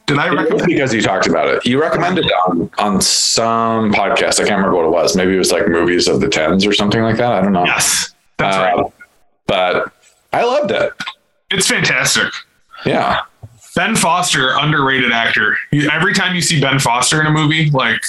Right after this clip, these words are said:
Speaker 1: you're in for a good, good time.
Speaker 2: He's really good. Like, he's so believable as just,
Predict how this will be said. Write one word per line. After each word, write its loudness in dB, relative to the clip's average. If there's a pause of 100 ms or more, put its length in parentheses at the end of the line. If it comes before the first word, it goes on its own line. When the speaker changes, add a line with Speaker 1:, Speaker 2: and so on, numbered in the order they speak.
(600)
Speaker 1:
you're 0
in 0
for 0
a -2
good, -2 (760)
good 0
time. 0 (340)
Speaker 2:
He's 0
really 2
good. 0
Like, 0
he's 0
so 0
believable 2
as 0
just, 0